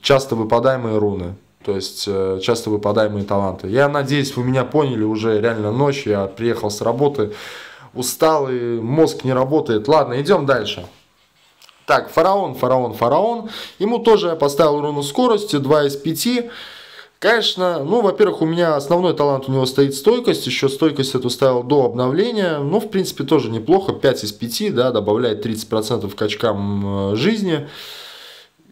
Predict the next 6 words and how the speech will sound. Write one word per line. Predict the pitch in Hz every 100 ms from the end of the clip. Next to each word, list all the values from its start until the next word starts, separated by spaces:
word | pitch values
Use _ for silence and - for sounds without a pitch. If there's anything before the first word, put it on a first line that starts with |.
| _
Можно | - 123 175 143 135
им | 135 127
немножко | 127 131 143 - 104
танковать | 107 104 104 98 131 196 - _ -
даже, | 185 185 170 170
да, | 139 170 202